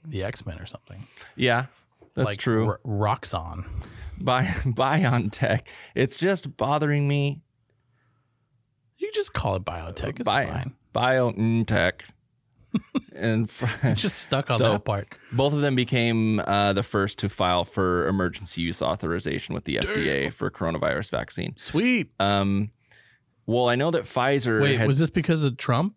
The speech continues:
Speaker 1: Did he do all this?
Speaker 2: <laughs> Yeah, the Warp Speed program.
Speaker 1: Yeah.
Speaker 2: So I don't know if anybody did see that when Pfizer came out and said, "Hey, so far we're at ninety percent success rate on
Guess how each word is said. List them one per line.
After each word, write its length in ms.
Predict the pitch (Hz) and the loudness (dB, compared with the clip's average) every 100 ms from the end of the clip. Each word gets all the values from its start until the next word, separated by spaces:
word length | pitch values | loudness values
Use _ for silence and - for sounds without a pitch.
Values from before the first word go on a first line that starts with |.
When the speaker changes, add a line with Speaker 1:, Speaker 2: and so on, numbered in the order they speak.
| _ | _
Speaker 1:
Did 120 | - 110 | -4 0
he 140 | 151 | 0
do 160 | 147 180 | 2 2
all 120 | 185 | 4
this? 120 | 139 | 4
Speaker 2:
<laughs> 80 | 151 | 6
Yeah, 160 | 147 135 | 6 4
the 120 | 127 | 4
Warp 280 | 120 139 135 | 4 2 2
Speed 320 | - 131 123 | 0 0 2
program. 540 | 123 117 110 107 98 | 2 2 4 4 2
Speaker 1:
Yeah. 220 | 117 113 95 | 2 2 0
Speaker 2:
So 180 | - 131 | 0 2
I 80 | 123 | 4
don't 120 | 151 | 4
know 100 | 131 | 2
if 100 | 113 | 2
anybody 340 | 104 107 104 101 | 2 2 2 2
did 220 | 107 104 | 2 0
see 160 | 110 | 2
that 180 | 98 90 | 4 2
when 140 | 85 92 | 2 0
Pfizer 360 | 98 98 95 | 0 2 0
came 180 | - 101 | 0 0
out 80 | 92 | 0
and 80 | 95 | 0
said, 120 | 98 | 0
"Hey, 240 | 113 104 98 | 2 2 2
so 200 | 110 101 | 0 -2
far 220 | 104 98 | 0 0
we're 140 | 98 | 0
at 60 | 80 | 0
ninety 320 | 98 95 101 | 2 2 0
percent 340 | - 98 98 95 | -2 -2 -2 -2
success 400 | - - 82 - | -2 -2 -2 0
rate 220 | 92 90 | -2 0
on 420 | 98 95 92 95 | -2 -2 -4 -6